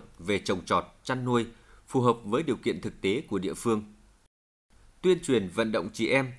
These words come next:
chuyển đổi sang các mô hình kinh tế hiệu quả cho thu nhập cao, như mô hình trồng rau an toàn,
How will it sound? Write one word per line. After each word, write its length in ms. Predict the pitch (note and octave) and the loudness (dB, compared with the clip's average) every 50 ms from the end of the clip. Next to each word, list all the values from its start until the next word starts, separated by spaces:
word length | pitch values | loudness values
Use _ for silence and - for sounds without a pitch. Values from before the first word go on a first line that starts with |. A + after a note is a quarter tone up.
| - - - - | -20 -20 -20 -6
chuyển 200 | - - C3+ A2 | 0 2 2 4
đổi 260 | A2 A#2+ A2 F#2 D#2+ D2 | 6 4 4 4 2 -4
sang 280 | - - D3+ C#3 C#3 C3+ | -4 0 0 0 0 0
các 180 | - - G#3+ F3+ | -2 -2 0 0
mô 100 | D3+ C3+ | 0 0
hình 200 | A#2 G#2+ F#2 E2+ | 0 0 -2 -2
kinh 200 | - B2+ B2 B2 | -4 -4 -2 2
tế 120 | - G2+ | 2 2
hiệu 260 | G#2 C#3 E3+ E3+ A2+ - - | 2 2 0 -2 -2 -2 0
quả 300 | - A2 G2 E2+ C#2 - - - _ - | 2 2 2 2 0 -6 -14 -20 _ -4
cho 140 | - C3+ B2+ | -2 -2 0
thu 120 | B2+ C3 | 0 0
nhập 180 | B2 A#2+ G2+ - - - | -2 0 -2 -2 -2 2
cao, 240 | A2+ A2 A2 G#2 G#2 - - - - - - - - - | 4 4 4 4 0 -6 -18 -20 -20 -20 -20 -20 -14 -4
như 180 | - D#3+ E3 D#3+ | 0 2 2 2
mô 120 | D#3 D#3 | 2 2
hình 240 | C#3 B2+ A2+ G2 F2 - | 2 2 2 0 -2 -2
trồng 220 | - A2+ F#2+ F2 | -2 -2 -2 0
rau 180 | F2+ G#2+ A#2+ A2 | 0 2 2 2
an 140 | - A#2 A2 - | 2 0 -2 2
toàn, 260 | G#2 G2 F#2 D#2+ D2 | 4 4 4 2 0